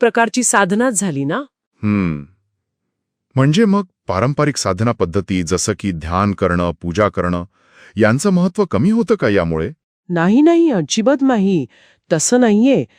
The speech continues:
Speaker 1: श्री अरविंद ध्यानाचं किंवा भक्तीचं महत्त्व कमी करत नाहीत. ते तर पूर्ण योगाचे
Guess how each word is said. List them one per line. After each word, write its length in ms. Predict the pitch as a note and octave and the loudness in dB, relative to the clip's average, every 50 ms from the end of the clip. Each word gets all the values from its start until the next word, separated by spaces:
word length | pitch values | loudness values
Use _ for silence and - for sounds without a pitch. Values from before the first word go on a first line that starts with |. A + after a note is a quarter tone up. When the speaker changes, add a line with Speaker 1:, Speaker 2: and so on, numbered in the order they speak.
| _ _ _ _ | _ _ _ _
Speaker 1:
श्री 300 | - - - G3+ F#3+ B3 | -10 -4 -2 0 2 2
अरविंद 440 | C#4 - F#3 E3+ F3 E3+ G3 A3 A3+ | 0 0 0 2 2 2 2 2 2
ध्यानाचं 640 | C4 G#3+ G3 D#3+ E3 D#3 D#3+ E3 F3+ G#3+ - - C4+ C4 - | 2 0 0 0 0 2 2 2 2 0 0 0 -2 -2 0
किंवा 180 | B3 A3 A#3 | -2 -2 -2
भक्तीचं 540 | A3 E3+ D3+ D3 - _ - A3+ - - B3+ | 0 -2 -4 -4 -4 _ -4 -2 0 2 4
महत्त्व 380 | A#3+ G3 F3 F#3 F#3+ - A#3+ B3+ | 4 4 4 2 2 0 0 0
कमी 240 | - G#3+ G3+ A3+ | 2 2 2 2
करत 280 | A3 - G#3 A3 A3+ - | 2 2 2 2 0 0
नाहीत. 400 | G#3 F3+ D#3+ D#3 G#3+ A3+ C#3+ - _ _ _ _ - - _ _ - | -2 -2 0 0 0 0 -2 -4 _ _ _ _ -20 -20 _ _ 0
ते 100 | F3 E3+ - | 0 0 2
तर 100 | G#3 A3 - _ | 0 0 0 _
पूर्ण 260 | F#3+ F3+ F3 F3+ G3 | 0 2 2 4 2
योगाचे 480 | A3 A#3 A3 F#3+ F3 F#3+ F#3+ - - | 4 4 2 2 2 2 0 2 0